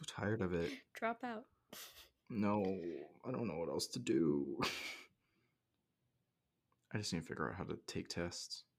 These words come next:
Speaker 2: Yeah. See, like, for you, like, you were, like, all the tests we took, like, in middle school and stuff were easy. So
Speaker 1: Mm-hmm.
Speaker 2: you're not
Speaker 1: Even high
Speaker 2: prepared.
Speaker 1: school at
Speaker 2: Yeah,
Speaker 1: this
Speaker 2: you're
Speaker 1: point.
Speaker 2: not prepared for the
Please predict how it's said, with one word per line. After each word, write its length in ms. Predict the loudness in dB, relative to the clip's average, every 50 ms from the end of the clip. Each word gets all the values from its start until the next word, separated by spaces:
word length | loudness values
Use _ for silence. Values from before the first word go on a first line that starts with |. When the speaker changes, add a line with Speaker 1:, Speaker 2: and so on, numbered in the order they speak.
| _ _ _ _ _ _ _ -8
Speaker 2:
Yeah. 300 | -6 -6 -4 -4 -6 -8 -8 -12 _ _ _ _ _ _ _ _ -20 -20 _ 0
See, 220 | 8 10 12 12
like, 200 | 12 12 10 8
for 180 | 8 8 8 8
you, 400 | 8 6 8 8 8 8 8 6
like, 280 | 6 6 6 4 2
you 160 | 2 0 2
were, 200 | 2 2 2 2
like, 280 | 4 4 4 2 0 -2 2
all 140 | 4 4 6
the 100 | 6 4
tests 300 | 4 4 4 4 4 2
we 140 | -2 -4 -4 -6 -12 -6
took, 220 | -6 -6 -6 -6 -18 -20 _ _ _ _ -2
like, 220 | -2 -2 0 0
in 240 | -4 -4 -4 -6 -10 -12 _ _ -20 -16 -8
middle 340 | -6 -4 -2 -2 -2 -2 -4
school 300 | -6 -8 -6 -4 -4 -4
and 140 | -2 -4 -6
stuff 200 | -8 -8 -6 -6
were 180 | -4 -4 -4 -6 -6 -4
easy. 580 | -4 -2 0 -2 -2 -2 -4 -6 -6 -8 -10 _ _ _ _ _ _ _ _ _ -20 _ _ 0
So 40 | 0
Speaker 1:
Mm-hmm. 260 | 2 4 4 4 4
Speaker 2:
you're 220 | 4 4 4 2 2
not 220 | 4 2 2 6 6
Speaker 1:
Even 180 | 10 12 12 12
high 200 | 12 12 12 12
Speaker 2:
prepared. 200 | 12 12 10 10
Speaker 1:
school 120 | 8 8
at 60 | 8 8
Speaker 2:
Yeah, 100 | 8 8
Speaker 1:
this 120 | 8 6 6
Speaker 2:
you're 120 | 6 8
Speaker 1:
point. 100 | 8 8
Speaker 2:
not 140 | 6 6 4
prepared 600 | 0 0 0 0 -2 -2 0 4 4 4 4 2
for 200 | 0 0 0 0
the 280 | 2 4 2 2 2 -2